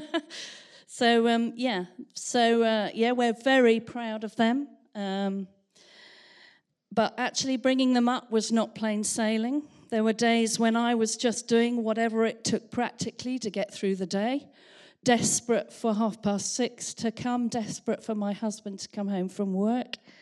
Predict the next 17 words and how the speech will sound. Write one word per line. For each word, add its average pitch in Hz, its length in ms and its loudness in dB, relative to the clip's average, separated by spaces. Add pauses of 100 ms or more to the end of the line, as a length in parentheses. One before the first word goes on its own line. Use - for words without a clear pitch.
(500)
um, 180 560 0 (880)
and 208 200 2
just 226 200 2
struggling 240 540 2
not 240 180 0
to 240 120 0
feel 233 320 0
a 220 40 0
failure 208 540 0
at - 140 -10
times. - 640 -8 (1300)
Sometimes 240 680 2
emotional 226 600 6
baggage 220 640 0
from 226 180 2
our 202 160 4
past - 800 -4